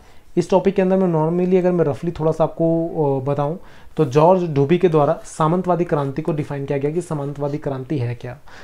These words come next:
सामंतवादी क्रांति के लिए उन्होंने एक नज़र-, नए नज़रिए का कॉन्सेप्ट रखा, जिसके अंदर में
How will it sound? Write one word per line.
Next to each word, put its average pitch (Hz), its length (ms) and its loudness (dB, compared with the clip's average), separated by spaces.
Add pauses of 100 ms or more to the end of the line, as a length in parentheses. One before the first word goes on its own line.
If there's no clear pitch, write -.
(120)
सामंतवादी 185 580 2
क्रांति 165 360 0
के 175 120 -4
लिए 175 120 2
उन्होंने 175 260 0
एक 175 100 -6
नज़र-, 147 280 -2
नए 147 220 0
नज़रिए 151 420 2
का 151 180 2
कॉन्सेप्ट 147 480 -2
रखा, 151 240 -6 (420)
जिसके 156 300 0
अंदर 196 260 4
में 208 220 -2